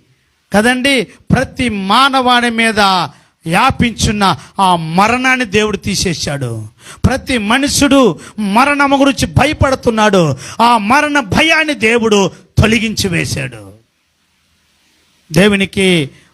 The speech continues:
మహిమ కలు-, మీరు అనుకోవచ్చు, "ఆ, చచ్చిపోతా లేదా?" మరి ప్రభువుని నమ్ముకుని చచ్చిపోవాలంటే ఆ మరణం వేరు,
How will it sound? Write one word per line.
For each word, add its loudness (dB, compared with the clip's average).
మహిమ 0
కలు-, -2
మీరు 0
అనుకోవచ్చు, -4
"ఆ, 0
చచ్చిపోతా 0
లేదా?" -2
మరి 0
ప్రభువుని 2
నమ్ముకుని 0
చచ్చిపోవాలంటే -4
ఆ -2
మరణం -2
వేరు, -8